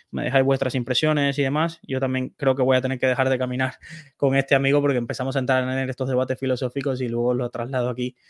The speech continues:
por las tardes en los podcasts. Vamos a hablar en el curso de la píldora financiera diaria, vamos a hablar de la inversa del per,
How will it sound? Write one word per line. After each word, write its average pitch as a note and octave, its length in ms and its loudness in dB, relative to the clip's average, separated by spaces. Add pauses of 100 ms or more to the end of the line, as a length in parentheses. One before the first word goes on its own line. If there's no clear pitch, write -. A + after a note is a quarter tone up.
(180)
por B2+ 140 0
las A2+ 140 -2
tardes A#2+ 340 -2
en A#2 100 -6
los A2+ 120 -8
podcasts. - 720 -16
Vamos F#3+ 180 6
a G3+ 60 8
hablar G3 360 6
en C3 180 -4
el B2 160 0
curso D#3+ 360 2
de D3 80 4
la C3+ 160 2
píldora D3+ 260 2
financiera C3+ 400 -4
diaria, D3 380 0 (340)
vamos D3+ 220 2
a D#3 60 0
hablar D3 180 2
de D#3 80 2
la C3+ 60 2
inversa B2+ 580 -2
del A#2 160 -4
per, G#2+ 200 -10